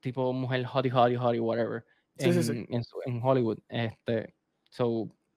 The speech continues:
Speaker 1: recientemente, mientras las mujeres ahora están, eh, siendo más involucradas en las escenas de acción,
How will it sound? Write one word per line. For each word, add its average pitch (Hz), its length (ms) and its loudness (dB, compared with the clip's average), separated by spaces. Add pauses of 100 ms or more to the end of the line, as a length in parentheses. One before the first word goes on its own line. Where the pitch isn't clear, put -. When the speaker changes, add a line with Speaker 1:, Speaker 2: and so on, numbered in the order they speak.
(240)
Speaker 1:
recientemente, 151 720 2
mientras 127 300 0
las 123 100 2
mujeres 123 320 2
ahora 143 340 4
están, 135 380 -2
eh, 139 200 0
siendo 139 300 4
más 131 160 2
involucradas 135 600 2
en 135 80 -2
las 135 100 2
escenas 131 260 0
de 139 60 0
acción, 143 320 -2